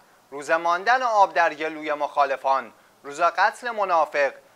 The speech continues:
و روز برطرف شدن بدعت‌ها اشاره کرد. دوستداران اهل بیت علیهم السلام نیز با تأسی به روایات ایشان، این روز را به یکدیگر شادباش می‌گویند و در این ایام با عرض ارادت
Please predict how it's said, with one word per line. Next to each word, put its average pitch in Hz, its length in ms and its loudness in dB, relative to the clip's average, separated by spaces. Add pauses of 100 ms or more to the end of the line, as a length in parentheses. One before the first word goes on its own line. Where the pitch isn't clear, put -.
(140)
و 139 140 6
روز 151 200 -6
برطرف 160 560 4
شدن 226 420 -2
بدعت‌ها 160 520 0
اشاره 175 420 0
کرد. 123 320 2 (540)
دوستداران 151 580 0
اهل 147 300 0
بیت 247 240 -4
علیهم 185 320 0
السلام 127 500 0
نیز 147 320 -12 (260)
با 151 180 6
تأسی 160 560 0
به 175 140 -2
روایات 185 500 0
ایشان، 143 580 0 (300)
این 147 240 -12
روز 143 280 -12
را 151 160 2
به 147 120 -4
یکدیگر 147 540 0
شادباش 165 600 2
می‌گویند 165 540 0 (400)
و 139 140 2
در 143 160 4
این 139 180 -6
ایام 135 460 0
با 156 220 6
عرض 233 300 2
ارادت 165 580 2